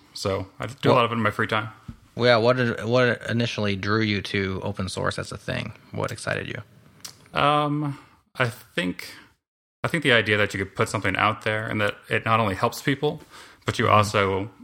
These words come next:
Speaker 1: you know, people give you feedback and you get a kind of, you just learn so much. As soon as you put out software, everyone will either love what you have or tear you apart or, you know, there's all this, like,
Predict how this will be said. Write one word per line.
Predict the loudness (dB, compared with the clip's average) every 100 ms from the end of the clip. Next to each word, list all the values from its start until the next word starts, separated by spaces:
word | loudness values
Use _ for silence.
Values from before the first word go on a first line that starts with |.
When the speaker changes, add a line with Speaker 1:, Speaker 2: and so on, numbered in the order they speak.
| -4
Speaker 1:
you | -2
know, | 0
people | 0
give | -2 -2
you | -2
feedback | -2 -2 0 -2 -2
and | -4
you | -2
get | -2
a | -2 -4 -10 -20 _ 0
kind | 4
of, | 4 0 -4
you | -2
just | -2 2
learn | 2 2
so | 0 2
much. | 0 -2 -6 -6
As | -2
soon | 0
as | 0
you | 0
put | 0
out | 2 0 -6 -6
software, | 0 2 0 -2 -2 -4 -10 -20 -10 0
everyone | 4 4 4 2
will | 0 0 0
either | 2 4 4 0 -6 -20 _ _ _ _ _ 0
love | 0
what | 0
you | 2
have | 4 6 4 0
or |
tear | 0 0
you | 0
apart | 4 6 6 2
or, | 0 0 -2 -10 _ 0
you |
know, | 2
there's | 2 2
all | 2
this, | 2 -2 -4
like, | -8